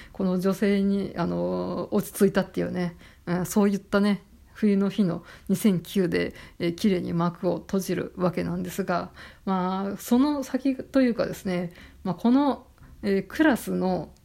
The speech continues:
メンバーの津久井さんという方がですね、うん、実はですね、もうお亡くなりになってましてですね、うん、ちょうどこのね、冬の日の二千九が出た、あー、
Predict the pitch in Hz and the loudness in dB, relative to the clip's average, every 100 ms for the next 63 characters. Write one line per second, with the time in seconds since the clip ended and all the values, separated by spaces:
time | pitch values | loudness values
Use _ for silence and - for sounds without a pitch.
0 | - 214 233 208 170 175 180 175 - - | -4 2 4 4 0 -2 -4 -6 -12 -20
1 | - - - 285 277 285 277 269 262 262 | -18 -14 0 4 4 2 0 2 2 2
2 | 262 254 160 151 - 175 170 170 - _ | 0 0 0 -2 -4 -2 -2 -2 -6 _
3 | - - _ - 185 180 180 185 185 202 | -20 -20 _ -6 -2 -2 -2 -4 -2 -2
4 | 220 254 - - 175 170 214 233 185 170 | 2 4 2 -2 -2 -2 4 4 4 -2
5 | - - 202 220 262 262 254 254 247 240 | -12 -4 2 4 4 4 4 4 2 2
6 | 240 240 - 160 156 156 - 156 - 180 | -2 -6 -4 -4 -2 -6 -8 -8 -8 -6
7 | 175 170 170 - - - 185 180 180 185 | -6 -8 -12 -20 -20 -10 -4 -2 -2 0
8 | 277 262 262 254 247 254 226 - 226 247 | 2 2 2 2 2 2 0 0 2 4
9 | 254 262 269 262 170 196 - - - 202 | 4 2 2 2 2 -2 -12 -20 -2 -2
10 | 190 254 190 175 - 214 196 175 170 - | 2 2 2 0 0 2 2 -2 -4 -8
11 | - 185 202 180 226 220 175 175 - - | -2 2 2 2 2 2 -2 -4 -10 -20
12 | _ - 180 175 175 185 233 | _ -6 -2 -2 -4 -6 -10